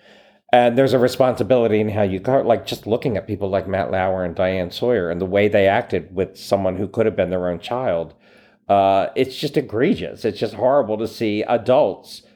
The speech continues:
treating young cele-, I don't care that they're famous or they're rich. Maybe sh-, maybe they're assholes and they're entitled and they're, they treat their personal assistants terribly.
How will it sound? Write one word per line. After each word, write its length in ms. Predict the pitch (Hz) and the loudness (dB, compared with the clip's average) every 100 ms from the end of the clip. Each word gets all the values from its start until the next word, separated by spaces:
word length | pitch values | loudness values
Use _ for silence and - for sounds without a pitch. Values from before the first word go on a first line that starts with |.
| _ | _
treating 460 | - 147 131 113 107 | -2 0 0 -2 -2
young 320 | 117 110 110 | 0 0 -2
cele-, 340 | - 127 143 | -4 -2 0
I 100 | 156 | 0
don't 160 | 214 262 | -2 -2
care 260 | 185 220 220 | -2 -2 -2
that 140 | 185 | -4
they're 120 | 175 | -6
famous 680 | - - 190 240 107 - - _ _ - | -6 0 0 0 -4 -8 -20 _ _ 0
or 120 | 160 | 2
they're 160 | 165 170 | 2 0
rich. 380 | 165 214 - | 2 0 0
Maybe 280 | 135 165 202 | 0 0 0
sh-, 200 | - - | -4 -8
maybe 360 | 165 190 208 226 | -2 0 0 -6
they're 320 | 190 208 214 | 0 2 4
assholes 560 | 151 214 - 190 143 127 | 2 2 0 0 0 0
and 120 | 143 | 0
they're 200 | 156 160 | 0 -2
entitled 580 | 156 165 180 185 147 127 | -4 -2 0 0 -2 -2
and 160 | 131 | -2
they're, 100 | 135 | -2
they 220 | 131 135 139 | -2 -2 -2
treat 300 | 139 165 165 | -2 -4 -4
their 180 | 160 | -6
personal 420 | 147 - 156 160 139 | -6 -10 -10 -6 -6
assistants 440 | 135 151 147 - | -8 -12 -12 -10
terribly. 580 | 147 156 160 110 98 | -6 -4 -4 -6 -8